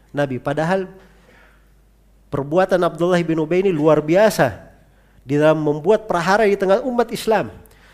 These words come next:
Sampai ribut besar karena menuduh istri Nabi sallallahu alaihi wasallam dengan tuduhan keji. Turun sepuluh ayat Al-Quran mensucikan Aisyah radhiyallahu taala anha. Ya. Hampir membuat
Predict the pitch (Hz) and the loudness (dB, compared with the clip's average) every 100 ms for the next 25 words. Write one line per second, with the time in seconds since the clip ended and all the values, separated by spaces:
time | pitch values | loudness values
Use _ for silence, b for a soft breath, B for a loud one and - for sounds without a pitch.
0 | b - 185 220 208 240 254 254 214 208 | b -2 0 2 0 0 -2 -2 -2 0
1 | 247 262 240 - - - 165 190 202 233 | 2 2 -2 -10 -10 -4 2 2 4 2
2 | 240 233 - - - - 247 - 220 214 | 2 0 -2 -10 -20 -8 -8 0 2 2
3 | 247 120 - _ 151 175 180 180 165 165 | 0 -8 -20 _ 0 0 0 -2 0 0
4 | 156 156 - 160 214 180 156 156 175 160 | 0 0 -2 0 0 0 -2 -2 -2 -2
5 | 151 170 143 117 - _ b b b b | -2 -4 -6 -8 -12 _ b b b b
6 | b _ _ 269 294 233 - 233 226 254 | b _ _ -2 2 0 0 -2 0 0
7 | 226 220 185 196 - 165 107 - - - | 0 -2 -4 -2 -2 -4 -6 -12 -20 -20
8 | - 139 143 147 165 147 139 135 120 127 | -8 -6 -6 -8 -6 -6 -6 -10 -8 -8
9 | 123 120 117 117 110 113 110 104 101 95 | -8 -8 -8 -10 -12 -12 -14 -14 -16 -20
10 | _ _ b b b b b b 104 - | _ _ b b b b b b -18 -18
11 | _ b b b b 196 233 233 220 226 | _ b b b b -2 2 2 2 2
12 | 226 | 0